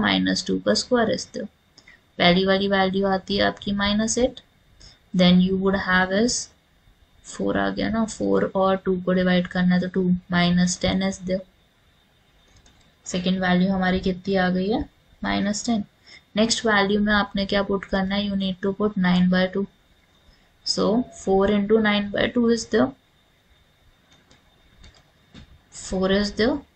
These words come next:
x की जगह nine by two पुट करोगे, then half is there, और x की जगह nine by two पुट करोगे। So you have is टू से फ़ोर कैंसिल, टू हो गया, एटीन रह गया।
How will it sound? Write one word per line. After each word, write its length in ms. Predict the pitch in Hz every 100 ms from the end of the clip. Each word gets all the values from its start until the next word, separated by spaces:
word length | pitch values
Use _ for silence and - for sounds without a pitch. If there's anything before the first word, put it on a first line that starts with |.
| -
x 160 | 180 - -
की 100 | 202
जगह 300 | 190 196 196
nine 260 | 185 185 185
by 80 | 190 196
two 140 | 202
पुट 180 | 208 202
करोगे, 440 | - 202 202 240 - _ _
then 160 | 185 180 180
half 260 | 185 190 214
is 120 | 214 208
there, 140 | 220 - _ _ _ _ _
और 200 | 196 190 190
x 160 | 185 -
की 100 | 196
जगह 280 | 190 185 196
nine 260 | 185 180 180
by 80 | 196 254
two 100 | 262 262
पुट 180 | 240 - -
करोगे। 340 | 202 202 208 - _ _ _ _ _ _ _ _ -
So 200 | - 190
you 180 | 190 196
have 240 | 190 202 208
is 120 | 214 -
टू 140 | 202
से 160 | 202 202
फ़ोर 280 | 208 202 196
कैंसिल, 440 | 185 180 170 185
टू 100 | 185 190
हो 60 | 180
गया, 160 | 185 185 185
एटीन 300 | 180 196 196
रह 200 | 190 180
गया। 220 | 180 180